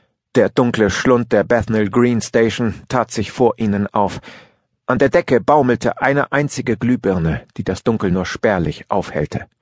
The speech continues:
Eric kannte diese Stufen wie seine eigene Haustreppe.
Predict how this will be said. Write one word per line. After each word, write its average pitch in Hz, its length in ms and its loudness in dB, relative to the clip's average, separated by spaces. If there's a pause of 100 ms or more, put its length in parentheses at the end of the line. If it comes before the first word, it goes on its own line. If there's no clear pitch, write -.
(720)
Eric - 480 2 (320)
kannte 117 300 -2
diese 104 280 -2
Stufen 101 400 -4
wie 110 80 0
seine 101 300 0
eigene 92 340 0
Haustreppe. - 520 -6